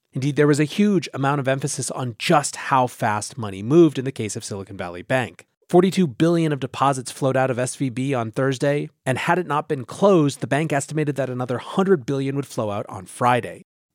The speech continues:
Now, to the extent that there was discussion of Signature, it was to argue that they simply didn't have the collateral to back up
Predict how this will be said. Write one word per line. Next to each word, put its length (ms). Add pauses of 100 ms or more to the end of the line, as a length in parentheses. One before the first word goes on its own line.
(120)
Now, 100
to 100
the 100
extent 220
that 80
there 120
was 300
discussion 480
of 80
Signature, 560
it 100
was 180
to 120
argue 300
that 100
they 140
simply 360
didn't 380
have 160
the 80
collateral 560
to 140
back 340
up 240